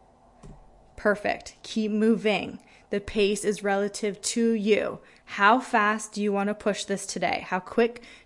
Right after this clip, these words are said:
do you want to go? Three, two, one, and done.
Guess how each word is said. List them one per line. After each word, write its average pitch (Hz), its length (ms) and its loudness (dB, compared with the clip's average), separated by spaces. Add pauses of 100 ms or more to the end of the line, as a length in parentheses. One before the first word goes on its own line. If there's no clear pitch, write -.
do - 80 -6
you 196 100 -2
want 175 240 -4
to 202 120 -6
go? 185 480 2 (720)
Three, 214 520 2 (960)
two, 285 320 2 (580)
one, 247 500 6 (160)
and 196 260 2
done. 185 400 0